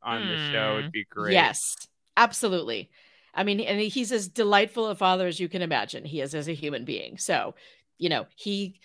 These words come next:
Speaker 3: he really inspired a lot of Cancer Gets Lost, and that got the ball rolling once I said I had that. Um, we actually auctioned it off to get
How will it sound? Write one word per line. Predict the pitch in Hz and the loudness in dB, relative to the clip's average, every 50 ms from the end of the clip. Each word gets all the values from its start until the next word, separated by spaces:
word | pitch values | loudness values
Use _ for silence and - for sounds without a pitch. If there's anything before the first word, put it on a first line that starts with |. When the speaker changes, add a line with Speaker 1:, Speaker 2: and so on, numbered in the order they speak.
| - - - - _ | -20 -20 -20 -12 _
Speaker 3:
he | - 240 240 247 | 0 2 2 6
really | 226 226 226 226 214 | 6 6 6 6 6
inspired | 196 180 - - 214 196 185 185 | 4 2 2 4 6 6 8 6
a | 175 | 4
lot | 165 160 165 151 151 151 - | 2 2 4 4 4 4 4
of | - 143 - | 0 -6 -8
Cancer | - 170 160 151 - 165 | -8 -8 -8 -8 -8 -12
Gets | 156 - - - | -14 -14 -8 -6
Lost, | 151 135 139 147 - - | -4 -4 -4 -4 -6 -6
and | - 165 165 | -4 -2 2
that | 175 180 190 185 | 2 2 2 2
got | 214 254 190 | -2 -4 -4
the | - | -2
ball | 165 175 165 165 | -2 0 0 0
rolling | 170 170 170 165 165 | 0 -2 -2 -2 -2
once | 160 156 151 - | -4 -6 -6 -6
I | 165 156 | -6 -6
said | - - 160 151 | -4 -2 -2 0
I | 151 | 0
had | 151 160 147 143 160 | 0 0 -2 -2 2
that. | 190 196 208 190 - - - - - - - - - _ _ _ _ | 6 8 8 8 6 4 -2 -14 -20 -20 -20 -20 -20 _ _ _ _
Um, | 151 160 156 147 143 135 127 123 - | 0 2 2 2 0 -2 -6 -4 0
we | - 208 | 4 4
actually | 214 214 - - 185 - - - | 4 4 2 -2 -4 -4 4 6
auctioned | 180 202 240 - - - 285 254 226 | 8 8 6 6 0 -2 0 2 2
it | 220 190 | 4 6
off | 185 180 170 156 143 - - | 6 6 6 6 4 0 -4
to | - | -6
get | 175 - 190 185 185 | -2 0 0 0 0